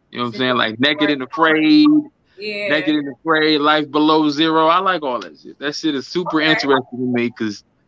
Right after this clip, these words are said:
Speaker 1: it be wild to me, but it be entertaining to me. <laughs>
Speaker 2: It'd be make
Speaker 1: I'd
Speaker 2: sense.
Speaker 1: be la-, I'd be laughing.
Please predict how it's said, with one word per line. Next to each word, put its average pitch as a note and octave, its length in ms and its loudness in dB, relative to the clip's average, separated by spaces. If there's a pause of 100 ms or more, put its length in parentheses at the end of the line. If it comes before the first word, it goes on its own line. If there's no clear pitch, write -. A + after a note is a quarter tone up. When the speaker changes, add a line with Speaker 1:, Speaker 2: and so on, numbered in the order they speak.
(260)
Speaker 1:
it E3+ 200 2
be F3+ 140 0
wild E3+ 640 2
to D3 100 -10
me, A2 380 -14
but D3 200 -2
it D3+ 140 0
be D#3 200 -2
entertaining D3 600 -4
to A2+ 60 -8
me. G#2+ 240 -12 (180)
<laughs> G4 540 -2 (480)
Speaker 2:
It'd - 120 -12
be A4+ 140 -6
make D4+ 200 -2 (100)
Speaker 1:
I'd B2 160 2
Speaker 2:
sense. - 60 -14
Speaker 1:
be C3+ 100 -6
la-, C3 140 0 (180)
I'd C3+ 120 -4
be C3+ 100 2
laughing. B2+ 500 -2